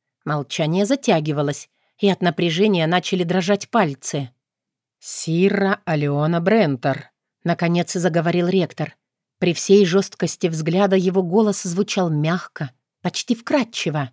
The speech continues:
"Расскажите о вашей вчерашней беседе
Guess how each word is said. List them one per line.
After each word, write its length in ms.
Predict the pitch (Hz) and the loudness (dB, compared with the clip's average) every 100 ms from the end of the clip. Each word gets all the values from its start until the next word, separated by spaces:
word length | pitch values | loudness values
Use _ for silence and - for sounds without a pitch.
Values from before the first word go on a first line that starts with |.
| _ _ _ _ _ | _ _ _ _ _
"Расскажите 840 | - 143 - 151 135 156 226 226 147 | -10 -8 -4 -4 -2 -2 -2 0 0
о 60 | |
вашей 360 | 139 143 - 139 | 0 -2 -2 -6
вчерашней 640 | - - 156 151 - 156 | -6 -4 -2 -2 -2 -4
беседе 720 | 147 143 - - 139 139 202 | -2 -4 -6 -4 -4 0 -2